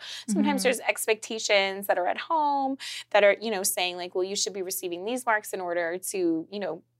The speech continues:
Speaker 1: for what, get into high school, my grade
Speaker 2: Yeah.
Speaker 1: eights are struggling to," but what, what do we do with this perfectionism, and how does that look like in health and mental health and I B D
Speaker 2: Yeah.
Speaker 1: and kids?
Speaker 2: Uh, yeah, absolutely. So perfectionism is something that, again, like, I've just clinically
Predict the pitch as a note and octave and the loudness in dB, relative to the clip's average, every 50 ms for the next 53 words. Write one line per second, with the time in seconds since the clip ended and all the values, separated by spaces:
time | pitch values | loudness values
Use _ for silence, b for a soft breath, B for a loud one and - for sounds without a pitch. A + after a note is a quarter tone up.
0 | _ _ - - - _ - - A3+ G3+ G#3 G3 - - F#3 - D4 B3+ B3 A3 | _ _ -8 -8 -8 _ 6 8 8 10 8 6 4 4 4 6 8 8 6 6
1 | A#3+ A3 - C#4+ D4 C#4+ C4+ - - C#4 B3+ E4 D#4 D4 A#3 G3+ G3 G3 G#3 G#3+ | 4 0 2 2 2 2 2 -2 -2 -2 0 0 0 2 2 0 0 0 -2 -4
2 | - F3 - - - F#3 E3+ F#3 F3+ F#3 - G3 B B B B B B B B | -6 -6 -8 -2 -2 -2 -2 -2 -6 -8 -10 -14 B B B B B B B B
3 | - - A#3+ - - - G#3+ - - - - _ C4+ - C#4+ D4+ E4+ E4 D#4 C#4 | 6 8 8 8 6 -2 -2 -2 -2 -2 -2 _ -6 -2 4 6 8 8 8 6
4 | A3 - - C#4 D4 D4 D4 - - A3 G3+ - - - A3 A3 - - C4+ C4 | 2 2 2 2 4 4 2 0 -2 -4 -8 -6 -6 -6 -6 -2 0 0 0 2
5 | - - B3 G#3+ G3 G3 F#3+ G3 F#3 F#3 F#3 F#3 G3 G3+ - B3 C4 C#4 C#4 B3 | 0 -2 0 0 -2 -2 0 -2 -2 -2 -2 -6 -6 0 2 4 6 6 6 6
6 | - B3 - - F#3+ A#3 A#3+ - - A#3+ A#3 A3 G#3+ G#3 - - - _ _ _ | 6 4 2 2 0 -4 -6 -6 -4 0 2 2 2 0 -4 -12 -20 _ _ _
7 | _ _ _ _ _ - A#3 A3 G3+ - C4+ - D3 D3+ - - G#3 G3 G3+ G3+ | _ _ _ _ _ -4 -4 -2 2 8 10 10 10 10 6 -2 -6 -6 -4 -4
8 | A3+ A3+ - A3 G3+ G3+ F3+ F3+ F3+ G3 F#3+ F3+ F#3+ G3+ G#3 G#3 A#3 A#3 A3+ G#3 | -6 -6 -6 -6 -2 0 0 0 -2 -6 -4 -2 0 0 0 0 -2 -2 -2 -2
9 | F3+ F3+ F3+ F#3 - - A3+ F#3+ E3+ E3+ - - - - _ B B B B B | -4 -4 -6 -8 -4 -2 -2 -2 -2 -2 -4 -6 -6 -8 _ B B B B B
10 | B B A3 - A3+ A#3+ C4+ B3+ A3+ G#3 - G#3+ G#3 - - A3+ A3+ A#3 - G3+ | B B 0 2 4 6 6 6 6 6 4 2 0 0 0 2 2 2 2 0
11 | F3+ F3+ - G#3 G3+ G3 G3+ b b b b b b _ _ _ - A3+ G#3+ B3+ | -2 2 2 2 2 2 0 b b b b b b _ _ _ 4 6 6 6
12 | C4 - D#4 D4+ C#4+ B3+ A3+ G#3+ G3+ - G#3 G3+ G3+ G3+ G3 F3+ F3+ F3+ - A3 | 4 4 0 2 2 4 4 2 2 2 0 0 0 2 2 0 0 2 2 4
13 | A#3+ A3+ G3+ F#3 F3+ F3 E3+ F3+ F3+ F3 E3+ - F#3 F3+ - - - - _ _ | 4 6 4 4 2 0 -2 -4 -4 -4 0 0 0 0 0 -2 -4 -6 _ _
14 | _ _ - - - G#3+ A3+ B3+ C4+ C4+ - - F3 D#3+ D#3+ D#3 D#3 - - | _ _ -16 2 8 10 12 12 10 10 6 0 -2 -2 -2 -2 -4 -6 -6